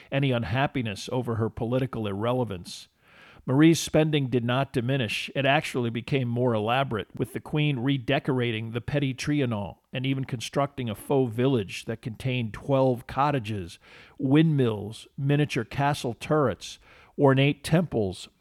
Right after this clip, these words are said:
even a dairy with a marble floor and silver mugs.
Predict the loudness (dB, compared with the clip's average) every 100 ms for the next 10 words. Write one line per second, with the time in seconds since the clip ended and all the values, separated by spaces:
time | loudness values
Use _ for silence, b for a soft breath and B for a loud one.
0 | _ 2 4 2 2 2 4 6 4 2
1 | 0 4 4 4 2 -2 2 4 6 4
2 | 0 -2 0 2 0 2 2 0 -2 -10
3 | -14